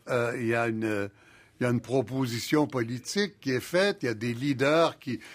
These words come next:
se réunissent, qui fondent des partis politiques. C'est comme ça que l'histoire du monde et l'histoire de la politique s'est développée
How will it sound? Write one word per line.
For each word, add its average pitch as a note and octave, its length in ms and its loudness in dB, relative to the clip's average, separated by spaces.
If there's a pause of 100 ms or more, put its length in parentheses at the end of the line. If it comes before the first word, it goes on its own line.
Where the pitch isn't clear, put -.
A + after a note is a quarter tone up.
(140)
se - 140 -4
réunissent, D3+ 680 4
qui C3+ 120 -8
fondent B2 320 -4
des A2+ 120 2
partis A2+ 400 -6
politiques. C3+ 640 -2
C'est A2+ 140 -8
comme A2 200 -4
ça D3 140 -2
que C#3+ 140 -12
l'histoire A#2 320 -2
du G2+ 140 -8
monde C3 300 -2 (380)
et G#2+ 40 -8
l'histoire G#2 340 -2
de A2 40 -4
la A2 100 -2
politique A2 520 -4
s'est A2+ 200 -2
développée A#2+ 720 0